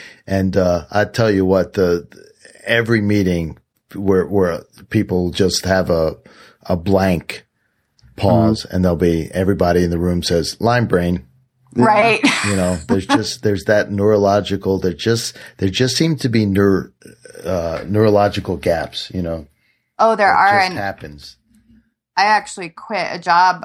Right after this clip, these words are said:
Speaker 3: I had had that I could just work from home through, um, an adoption agency here. I ran a support group in my region, and I loved it. And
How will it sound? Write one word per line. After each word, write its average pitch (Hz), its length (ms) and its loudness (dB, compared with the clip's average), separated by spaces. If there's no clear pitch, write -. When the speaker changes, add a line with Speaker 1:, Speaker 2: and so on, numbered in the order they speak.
Speaker 3:
I 175 140 0
had 180 180 -6
had 170 340 0
that 160 200 0
I 170 120 0
could 175 200 -14
just 185 180 -12
work 190 220 -4
from 202 160 -6
home 180 480 2
through, 170 420 -2
um, 156 380 0
an 170 140 0
adoption 160 520 0
agency 160 500 -6
here. 165 220 2
I 156 120 4
ran 151 240 0
a 156 80 0
support - 480 -6
group 165 320 -2
in 180 160 -4
my 160 120 2
region, 175 520 -2
and 170 140 0
I 160 100 0
loved 165 460 0
it. 156 200 -2
And 160 480 0